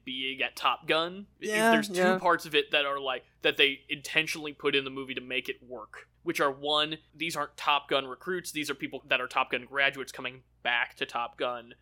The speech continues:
Speaker 1: to train for this new mission about the, as we alluded to in our intro, this unknown rogue nation that is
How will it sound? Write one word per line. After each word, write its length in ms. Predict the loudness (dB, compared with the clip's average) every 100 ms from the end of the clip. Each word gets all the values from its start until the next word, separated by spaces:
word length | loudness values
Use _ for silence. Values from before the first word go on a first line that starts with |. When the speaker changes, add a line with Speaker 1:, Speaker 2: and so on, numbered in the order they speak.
| -10
Speaker 1:
to 420 | -4 -4 -6 -14
train 300 | -6 -2 -2
for 100 | -4
this 220 | -10 -8
new 100 | -8
mission 520 | -2 0 2 0 -2 -10 -18 _ -4
about 300 | 4 4 2
the, 140 | -2
as 200 | 0 -2
we 100 | -4
alluded 300 | -10 -10 -12
to 240 | -10 -8 -8
in 100 | -8
our 340 | -6 -8 -10 -10
intro, 460 | -8 -6 -4 -4 -6 -8
this 240 | -8 -8 -6 0
unknown 720 | 0 0 -2 0 0 0 -4
rogue 440 | 0 2 2 2
nation 680 | 0 0 0 0 0 0 -6 -10 _ _ 4
that 260 | 6 6 4
is 540 | -4 -4 -8 -12 -12